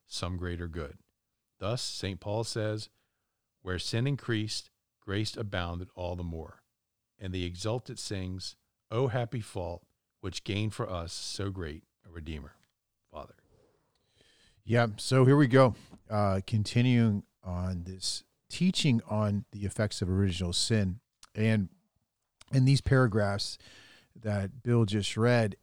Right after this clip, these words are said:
Speaker 2: is we see it's, it's titled A Hard Battle. And <clears throat> basically the, the church proclaims, you know, through the catechism and always has, is that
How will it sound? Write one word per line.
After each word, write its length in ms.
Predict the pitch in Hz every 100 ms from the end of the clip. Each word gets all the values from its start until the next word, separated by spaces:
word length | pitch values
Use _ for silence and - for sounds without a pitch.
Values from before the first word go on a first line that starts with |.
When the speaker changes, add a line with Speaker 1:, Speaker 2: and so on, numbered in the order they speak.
| -
Speaker 2:
is 440 | 107 104 101 95
we 100 | 107
see 600 | 107 - 151 160 156 147 - _ _
it's, 260 | - 110 -
it's 200 | 113 -
titled 380 | - 202 107 95
A 100 | -
Hard 420 | - - 135 104
Battle. 500 | - 123 113 80 - _ _ _ _ _ _ _ _ _ -
And 280 | 135 131 113 _ -
<clears throat> 320 | 175 147 - - - -
basically 600 | 131 208 175 175 117 117
the, 260 | 107 104 95
the 200 | 110 110
church 420 | 107 - 135 117
proclaims, 720 | - 107 - 113 107 104 - -
you 80 | 101
know, 120 | 95
through 300 | - 110 104
the 60 |
catechism 680 | 95 104 98 95 104 92 98
and 100 | 101
always 280 | 120 110 95
has, 280 | 104 101 98
is 140 | 95
that 260 | 110 107